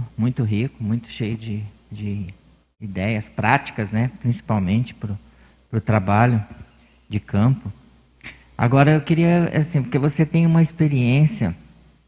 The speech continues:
muito grande, né? No pa-, tanto na, na formação, né, da, das equipes, no trabalho de equipe de campo, eu mesmo já atuei com você em alguns cursos de campo, e você também tem a visão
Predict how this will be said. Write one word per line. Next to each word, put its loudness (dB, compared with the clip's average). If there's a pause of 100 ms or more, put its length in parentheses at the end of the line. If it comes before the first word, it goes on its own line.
(420)
muito 2
grande, 4
né? 2 (640)
No 2
pa-, 0 (220)
tanto 2
na, 0
na -4
formação, -4 (140)
né, 0
da, -4
das -6
equipes, -2
no -4
trabalho -4
de -6
equipe -8
de -10
campo, -6
eu -2
mesmo 0
já -2
atuei -2
com -4
você -2
em 2
alguns -2
cursos -4
de -10
campo, -2 (920)
e 0
você 2
também 0
tem -2
a 2
visão 0